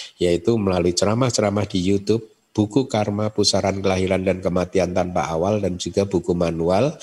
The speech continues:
Abhidhamma bab kelima. Di sana juga ada pembahasan tentang hukum karma.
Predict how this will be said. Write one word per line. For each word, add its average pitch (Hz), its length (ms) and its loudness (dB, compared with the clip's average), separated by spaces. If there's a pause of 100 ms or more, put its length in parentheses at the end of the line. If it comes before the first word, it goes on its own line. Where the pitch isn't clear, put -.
(300)
Abhidhamma 90 640 -2
bab - 320 -2
kelima. 87 540 2 (180)
Di - 80 -2
sana 90 240 2
juga 87 380 0
ada 85 260 0
pembahasan 80 640 -2
tentang 80 300 -2
hukum 85 320 0
karma. 82 420 0